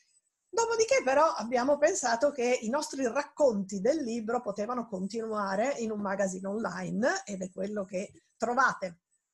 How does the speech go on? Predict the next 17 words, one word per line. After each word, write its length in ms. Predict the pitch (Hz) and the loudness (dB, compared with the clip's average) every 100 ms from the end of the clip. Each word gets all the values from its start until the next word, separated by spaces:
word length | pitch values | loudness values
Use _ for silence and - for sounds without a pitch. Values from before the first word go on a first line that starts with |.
| _ _ _ _ - - | _ _ _ _ -20 -16
tuttora 520 | - 214 - 254 220 | -12 -4 2 4 4
online 580 | 214 240 226 214 196 208 214 | 2 2 2 0 -2 -4 -4
in 200 | 196 196 | -6 -4
archeostorie 800 | 196 202 - 190 - 190 180 | -6 -6 -8 -8 -6 -6 -6
punto 320 | 175 180 165 202 | -8 -8 -6 -6
it 320 | 196 - 330 427 - - | -6 -4 -2 -2 -8 -16
e 140 | 240 | -10
che 160 | - 220 | -6 -4
continua 680 | 214 202 202 277 202 185 - - | -2 -4 -4 -6 -6 -8 -12 -16
faticosamente 880 | - 233 240 226 214 233 285 302 202 | -6 -4 -4 -4 0 2 2 0 -2
perché 260 | 190 185 202 | -4 -6 -6
è 40 | |
tutto 280 | 190 214 202 | -8 -6 -4
lavoro 340 | 190 196 196 190 | -4 -2 -2 -2
volontario, 800 | 190 202 196 - 240 190 190 190 _ _ | -2 -4 -2 0 2 0 -4 -8 _ _
ma 220 | - 233 - | -2 0 0
continua. 580 | 208 202 - 165 185 | -2 -4 -8 -6 -2